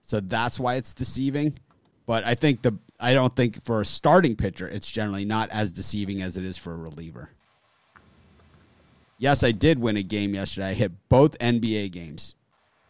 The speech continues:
I am sixty-five percent on the season in my N B A. I am the number one capper in the N B A by a long ways now.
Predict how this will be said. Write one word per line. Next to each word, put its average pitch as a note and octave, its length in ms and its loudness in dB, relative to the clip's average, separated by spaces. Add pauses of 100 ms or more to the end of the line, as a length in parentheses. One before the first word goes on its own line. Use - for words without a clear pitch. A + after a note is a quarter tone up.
(220)
I F#2 100 -6
am F2 80 -6
sixty-five B2+ 840 -2
percent G#2+ 460 -4
on F#2+ 160 -10
the F2+ 80 -10
season G2+ 400 -6
in F#2 80 -6
my E2+ 240 -10
N G#2+ 160 -2
B G2 220 -2
A. G2+ 340 -4
I F#2 120 -8
am E2 200 -8 (200)
the F2 120 -10
number C3+ 340 0
one B2+ 400 -2
capper A2+ 420 -4
in G2+ 100 -6
the F#2+ 120 -10
N G#2+ 200 -6
B G2+ 180 -4
A G2 180 -4 (200)
by F2+ 160 -6
a E2 120 -8
long A#2 520 -4
ways F#2+ 360 -8
now. - 320 -16